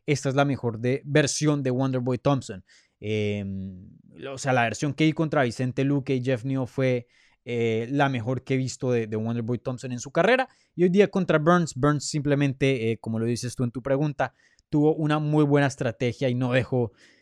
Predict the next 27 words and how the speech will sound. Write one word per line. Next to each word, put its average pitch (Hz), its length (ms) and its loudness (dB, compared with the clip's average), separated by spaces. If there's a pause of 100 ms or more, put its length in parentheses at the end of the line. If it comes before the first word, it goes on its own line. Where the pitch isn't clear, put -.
(160)
que 143 120 0
Wonderboy, 127 640 0
pues, - 340 -6
hiciera 123 360 0
su - 120 -8
juego. 104 320 -2
Pero 120 240 4
hoy 175 120 8
día 180 260 8
Wonderboy 151 500 2
sigue 131 280 -4
siendo 131 340 -6
un 135 320 -4
muy, 151 180 0
muy 131 140 -2
buen 117 240 -8
peleador. 127 460 2 (240)
Simplemente 135 640 -2
que 117 140 -2
Burns, 120 360 -2
pues, - 400 -2 (1120)
eh, 107 420 -4 (680)
está 131 280 2
en 131 100 4
otro 131 260 2
nivel, 107 320 -2
¿no? 131 180 -10